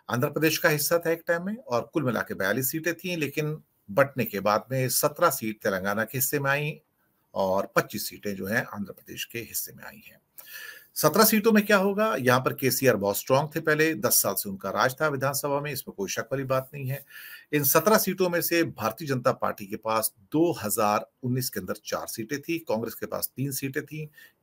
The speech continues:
एआईएमआईएम के पास एक सीट थी और बाकी नौ सीटें बीआरएस यानी कि टीआरएस, तेलंगाना राष्ट्र समिति, जो अब भारत राष्ट्र समिति है केसीआर की, उनके पास थी। ऐसा क्या हुआ था दो हज़ार उन्नीस के अंदर कि भारतीय जनता पार्टी को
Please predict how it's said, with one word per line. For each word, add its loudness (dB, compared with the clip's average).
एआईएमआईएम 6
के -2
पास -4
एक -10
सीट -8
थी -8
और -4
बाकी 2
नौ 0
सीटें -6
बीआरएस 4
यानी -6
कि -8
टीआरएस, -4
तेलंगाना 2
राष्ट्र -2
समिति, -12
जो -2
अब 0
भारत 0
राष्ट्र -6
समिति -10
है -8
केसीआर -8
की, -18
उनके -18
पास -12
थी। -20
ऐसा -2
क्या -2
हुआ -4
था -6
दो -6
हज़ार -4
उन्नीस -8
के -10
अंदर -8
कि -6
भारतीय -6
जनता -2
पार्टी -2
को -2